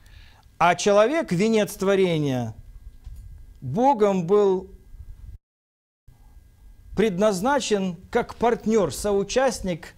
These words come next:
соработник в управлении этой землёй. И вот Бог дал человеку права, свободы, дал возможность, э, ему быть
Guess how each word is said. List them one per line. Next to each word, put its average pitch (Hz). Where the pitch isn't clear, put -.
соработник 185
в 202
управлении 202
этой 156
землёй. 127
И -
вот -
Бог 190
дал 196
человеку 196
права, 180
свободы, 170
дал 180
возможность, 180
э, 151
ему 165
быть 165